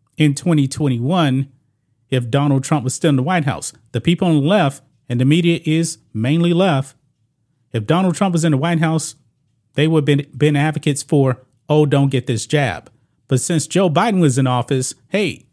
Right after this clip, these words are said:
everybody get the jab or else. People lost their jobs. People were demonized because they didn't get the jab. So let's check out this first clip here of why Aaron Rodgers came out and said that he was, um,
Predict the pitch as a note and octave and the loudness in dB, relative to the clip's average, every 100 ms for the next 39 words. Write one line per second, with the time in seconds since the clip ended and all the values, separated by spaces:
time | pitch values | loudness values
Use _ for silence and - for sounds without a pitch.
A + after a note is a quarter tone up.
0 | _ _ _ _ _ F#3 G#3 G#3+ E3 E3 | _ _ _ _ _ -2 0 0 2 2
1 | F3 E3 E3 D#3+ B2 C#3+ D3 D3 - C3 | 0 -2 -2 -2 0 0 0 -2 -2 -2
2 | - E3+ C3+ - - - _ _ _ _ | 0 0 0 -4 -10 -14 _ _ _ _
3 | _ _ F#3 F#3+ F#3 D#3 D#3+ - C#3+ C3+ | _ _ 0 2 2 2 0 -2 0 0
4 | C3 C3 - G3 F3+ E3 C#3+ E3+ D3 B2 | 0 -2 -2 -2 0 0 2 2 2 2
5 | A#2+ B2 - _ - B2+ D3 C3+ D3 C#3+ | 0 -4 -8 _ -10 -2 0 2 0 2
6 | C3 B2 A2+ A#2+ F2+ - _ _ - - | 0 -4 -4 -4 -4 -10 _ _ -8 -2
7 | F3+ A#3 - A3 G3 E3+ E3 C#3 - E3+ | 0 0 0 -2 0 -2 -2 -2 0 0
8 | - - C#3 - C3 B2 A#2+ _ _ _ | 0 -2 -2 0 -2 -2 -4 _ _ _
9 | _ _ _ _ _ C#3 C3 D3+ C#3 D3+ | _ _ _ _ _ -4 0 0 0 0
10 | C#3 C3 B2+ B2+ B2+ - B2+ B2 A#2 A#2 | 2 2 0 0 -4 -2 -2 -2 -4 -4
11 | B2+ A2+ - G#2+ C#3 B2+ A#2 A#2 A2 G#2 | -4 -2 -4 -4 -2 -2 -2 -2 -4 -4
12 | G#2+ | -8